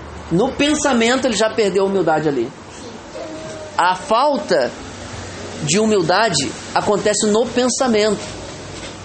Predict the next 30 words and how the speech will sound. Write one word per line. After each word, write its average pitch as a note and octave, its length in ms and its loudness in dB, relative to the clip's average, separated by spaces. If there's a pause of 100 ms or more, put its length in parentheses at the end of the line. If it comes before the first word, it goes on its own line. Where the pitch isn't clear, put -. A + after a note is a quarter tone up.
(380)
Eu D#3+ 80 2
já A#3 140 2
contei A#3+ 240 2
isso G#3+ 160 2
aqui, A3 240 2
mas F#3 220 4
tem G3+ 240 2
um, D#3+ 380 2 (960)
um D#3 140 2
autor E3 480 2
que D#3+ 100 2
eu D3 60 2
gosto D#3 260 2
muito, E3+ 300 2 (180)
o C3+ 260 2
Jonathan D3 440 2
Edwards, D3 600 2
que - 80 -14
foi D#3+ 140 2
um D#3 80 4
avivalista, D3 580 0 (560)
é, D3 140 4
famoso. D#3+ 540 2 (880)
É, C3+ 320 4
ele, F3 380 4
ele E3+ 220 2
disse G3 300 0
o F#3+ 40 -4
seguinte, F#3+ 440 0
que E3 340 0